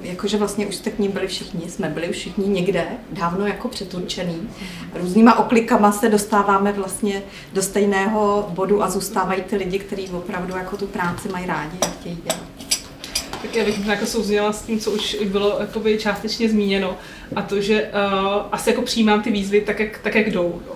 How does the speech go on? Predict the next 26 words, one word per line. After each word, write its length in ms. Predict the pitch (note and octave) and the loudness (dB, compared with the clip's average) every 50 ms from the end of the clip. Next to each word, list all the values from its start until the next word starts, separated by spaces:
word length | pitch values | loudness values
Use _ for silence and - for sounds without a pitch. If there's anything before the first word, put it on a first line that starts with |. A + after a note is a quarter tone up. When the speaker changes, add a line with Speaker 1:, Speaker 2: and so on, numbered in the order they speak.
| - - - | -14 -12 -12
Speaker 2:
To 60 | G3 | -6
znamená, 440 | F#3+ G3 F#3+ G3 G3 G3+ G3+ G3 G3 | -4 -2 -2 0 2 2 2 2 2
že 180 | G#3 A3 G#3 G#3+ - - - - | 2 0 0 -2 -6 -12 -4 0
některý 360 | G#3+ G#3+ G#3 - B3+ A#3+ A3+ | 0 0 2 2 2 2 2
jsou 120 | - - B3+ | 2 4 2
jakoby 240 | A#3+ A#3+ B3+ C#4 C4+ | 2 4 4 2 2
těžký 320 | B3 B3 - - - A#3 | 2 0 -2 0 2 2
na 100 | A3+ A3 | 4 4
rozhodování, 720 | G#3+ G#3 G#3+ G#3 F#3 F3 F3 E3+ - - - F3+ G3 A3 | 4 4 2 0 -2 -2 -2 -4 -4 -6 -6 -6 -6 -2
zejména 360 | G#3 G#3+ F#3+ F#3+ F#3+ F#3+ F#3+ F#3+ | 0 0 0 0 0 -2 -2 -4
třeba, 440 | - - G#3+ F#3 G3 F#3+ F#3+ F#3 F#3 | -4 -6 -4 -2 2 2 2 2 0
eh, 300 | F#3+ F#3 F#3+ F3+ F3+ F3 - - - - | -2 -2 0 -2 -2 -4 -8 -12 -14 -8
když 140 | - F#3+ F#3+ | -6 -6 -2
jsem 120 | - G#3+ | 2 2
dostala 340 | G#3 G3+ G#3 - G#3+ G#3 G3+ | 0 0 0 2 4 4 4
nabídku, 480 | G3 F#3+ G3 G3 G3 - - G#3+ G#3 G#3 | 4 2 0 -4 -6 -4 -2 0 0 2
že, 220 | G#3 A3 G#3 G#3+ - - - - - - - | 4 2 2 2 0 -8 -14 -16 -18 -8 -2
eh, 80 | G3+ G3+ F#3+ F#3 F3+ F3+ F3+ F3 - - - - - - - - | 0 2 2 2 2 2 0 -2 -4 -6 -10 -14 -18 -18 -10 0
kolegové 380 | - G#3+ G#3 F#3 G3+ G3+ G#3 G#3 | 4 4 4 6 6 4 6 6
v 40 | A3 | 6
Německu 320 | G#3 G3+ G3 - - G3+ | 6 4 4 0 -2 -6
si 100 | - F#3+ | -4 0
vybrali 320 | G3 G#3+ F3+ F#3+ G#3 A3 A3 | 0 2 4 4 6 6 6
moje 220 | G#3 G3 G3+ G3+ | 6 4 2 0
C 140 | G3+ - G3+ | 0 -2 -4
Včko 400 | F3+ F3+ - - - G#3 G#3 G3 | -6 -6 -8 0 4 4 4 4